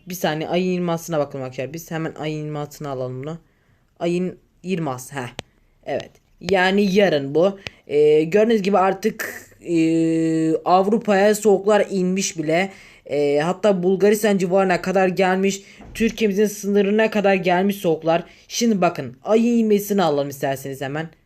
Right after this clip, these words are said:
Bakın ayın yirmi yedisini alalım. Evet. Hemen ayın, evet ayın yirmi yedisi. Heh. Evet. Bakın artık soğuklar yavaş yavaş kırkleriye girdi diyelim. Soğuklarımız artık yavaş yavaş Trakya'dan giriş yapıyor arkadaşlar. Gördüğünüz gibi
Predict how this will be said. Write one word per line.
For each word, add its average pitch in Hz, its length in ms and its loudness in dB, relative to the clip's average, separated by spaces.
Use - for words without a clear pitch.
Bakın 127 280 -8
ayın 196 180 -4
yirmi 196 200 0
yedisini 170 240 -6
alalım. 131 420 -8
Evet. 127 460 -8
Hemen 185 200 -6
ayın, 175 420 -6
evet 151 340 0
ayın 160 440 -4
yirmi 160 320 -6
yedisi. 135 220 -8
Heh. 131 160 -8
Evet. 139 720 0
Bakın 180 320 0
artık 170 420 -2
soğuklar 160 720 0
yavaş 165 480 2
yavaş 165 420 0
kırkleriye 196 680 2
girdi 165 440 -4
diyelim. 131 460 -2
Soğuklarımız 190 640 0
artık 185 380 0
yavaş 180 320 4
yavaş 170 240 0
Trakya'dan 175 760 -2
giriş 165 340 -4
yapıyor 151 260 -2
arkadaşlar. 139 360 -8
Gördüğünüz 151 520 -4
gibi 147 240 -4